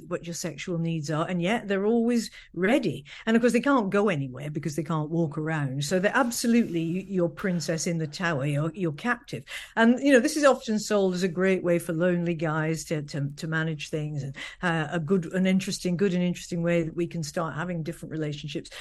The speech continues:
Um, I don't buy any of that because this, this, this may be a new technology, but it's built on the old platforms of misogyny, money, and power.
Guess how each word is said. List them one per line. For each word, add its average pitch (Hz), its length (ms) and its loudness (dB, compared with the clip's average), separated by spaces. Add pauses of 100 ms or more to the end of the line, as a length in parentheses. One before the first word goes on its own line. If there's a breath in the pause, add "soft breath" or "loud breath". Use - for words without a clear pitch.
(280 loud breath)
Um, 233 240 6
I 277 100 10
don't 311 220 6
buy 277 180 8
any 240 220 4
of 143 80 -4
that 160 220 -4
because 190 340 -2
this, 233 200 -2
this, 240 440 0
this 269 240 -2
may 277 160 4
be 214 160 2
a 196 60 4
new 190 200 4
technology, 220 600 0
but 175 160 -2
it's 190 100 -4
built 240 320 0
on 196 160 0
the 185 140 -2 (100)
old 175 480 -2
platforms 156 920 -2 (340 loud breath)
of 180 240 2 (160 loud breath)
misogyny, 170 880 0 (260)
money, 160 520 -2 (180)
and 151 240 -4
power. - 460 -6